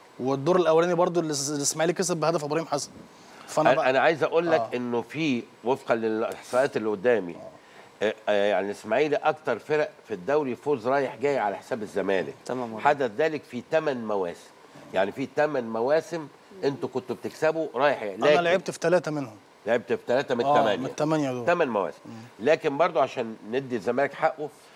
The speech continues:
Speaker 2: مجموع المواجهات، الزمالك والإسماعيلي لعبتوا مع بعض مية وعشرين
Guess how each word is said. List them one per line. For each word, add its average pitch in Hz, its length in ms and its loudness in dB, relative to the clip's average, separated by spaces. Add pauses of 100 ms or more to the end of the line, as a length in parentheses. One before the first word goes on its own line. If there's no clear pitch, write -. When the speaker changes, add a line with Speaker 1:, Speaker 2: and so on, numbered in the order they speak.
(120)
Speaker 2:
مجموع 139 480 2
المواجهات، 117 680 0 (540)
الزمالك 131 400 0
والإسماعيلي 135 640 -2
لعبتوا 123 420 2
مع 113 180 2
بعض 139 320 4
مية 139 360 0
وعشرين 123 800 -4